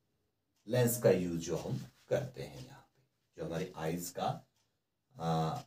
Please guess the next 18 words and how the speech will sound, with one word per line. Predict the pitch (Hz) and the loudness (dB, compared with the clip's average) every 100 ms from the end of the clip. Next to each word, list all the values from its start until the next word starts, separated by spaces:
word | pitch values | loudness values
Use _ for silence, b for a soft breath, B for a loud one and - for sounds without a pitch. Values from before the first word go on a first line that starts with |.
| _ - | _ -12
लेंस | 85 90 92 95 | -4 -2 -2 -2
होता | 90 - | 0 2
है | |
ना, | 156 131 | 4 4
जब | 101 101 139 | 2 0 4
वो | 123 131 - - _ 87 | 4 2 -2 -16 _ -4
मायोपिया | 85 92 117 123 | 0 2 4 6
में | 143 | 8
हो | 139 131 | 8 8
जाता | 131 127 135 | 8 8 6
है | 160 - | 4 2
तो | 143 | 0
फिर | 151 - 113 | 0 0 -2
इसमें | 104 131 139 | 0 4 4
हम | 123 107 123 - - _ _ _ _ _ _ _ | 6 6 4 4 -2 _ _ _ _ _ _ _
क्या | 113 113 | 0 2
लगाते | 110 107 - | 4 2 4
हैं? | 123 131 170 - | 6 6 4 -2